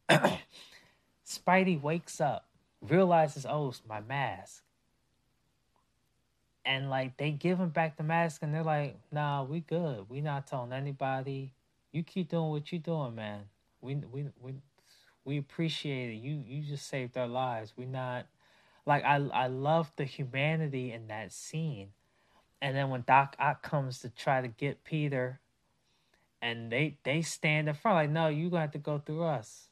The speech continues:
Like, no." And he, I love how Doc Ock immediately just throws him off. And, and even after he throws him off,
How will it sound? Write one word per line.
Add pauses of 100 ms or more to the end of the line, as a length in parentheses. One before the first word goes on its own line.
Like,
no." (1000)
And
he, (100)
I
love
how
Doc
Ock
immediately
just
throws
him
off. (400)
And,
and
even
after
he
throws
him
off,